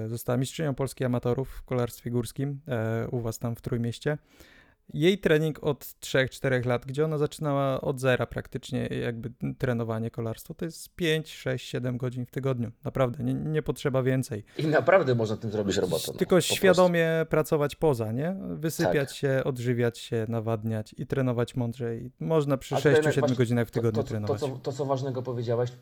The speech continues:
Speaker 2: u nas najczęściej na poziomie amatorskim dochodzi to, że ludzie chcą ciężko trenować i jednocześnie się redukować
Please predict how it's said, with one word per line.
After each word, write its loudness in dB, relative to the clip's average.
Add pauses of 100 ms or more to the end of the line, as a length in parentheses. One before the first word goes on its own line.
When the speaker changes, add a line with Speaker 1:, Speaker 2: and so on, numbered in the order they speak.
(120)
Speaker 2:
u -2
nas -2
najczęściej -6
na -4
poziomie -4
amatorskim -4
dochodzi -4
to, -4
że -6
ludzie -6
chcą -10
ciężko -6
trenować -6
i -10
jednocześnie -6
się -6
redukować -8